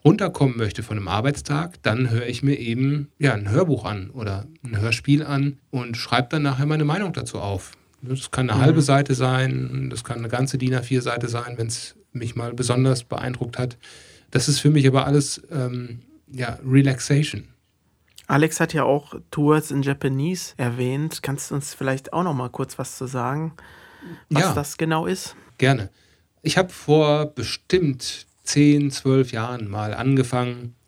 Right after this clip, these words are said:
Speaker 1: Komposition zu machen im Computerspieleumfeld. Also wirklich, äh, im, im acht-Bit, sechzehn-Bit-Bereich, äh, so mit alten sid-Chip-Emulatoren vom C vierundsechzig, das so ein bisschen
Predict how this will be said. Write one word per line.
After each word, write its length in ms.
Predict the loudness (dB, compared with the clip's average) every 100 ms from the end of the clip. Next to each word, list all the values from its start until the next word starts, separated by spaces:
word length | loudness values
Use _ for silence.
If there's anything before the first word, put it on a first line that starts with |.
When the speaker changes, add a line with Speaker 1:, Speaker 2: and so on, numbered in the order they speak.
| _
Speaker 1:
Komposition 760 | 0 6 6 4 4 4 4 0
zu 120 | -2
machen 600 | 0 2 2 0 -2 -6 _
im 540 | 2 2 -2 -8 -10 -16 -6
Computerspieleumfeld. 1300 | -2 6 6 6 2 -2 -2 -4 -8 -8 -8 -8 -14 _ _ -8 -2
Also 220 | -2 2
wirklich, 380 | 2 2 -4 -8
äh, 200 | -18 -20 -20 -20 -20 -20 _ -20 -6
im, 180 | -4 -2
im 320 | -2 -4 -8 -4
acht-Bit, 580 | -4 -4 _ 0 2
sechzehn-Bit-Bereich, 1500 | -6 -12 -4 -4 0 -2 2 0 0 -6 -4 -4 -4 -8 -16
äh, 480 | -18 -14 -12 -10 -10
so 100 | -8
mit 160 | -8 -4
alten 380 | -2 -2 -6
sid-Chip-Emulatoren 2000 | 2 2 2 -4 -8 0 0 0 -18 -4 0 2 2 0 2 4 4 0 -2 -2
vom 260 | -6 -10 -6
C 160 | 0 0
vierundsechzig, 520 | 0 -2 -4 -6 -8
das 180 | -6 -6
so 80 | -6
ein 80 |
bisschen 360 | -8 -6 -6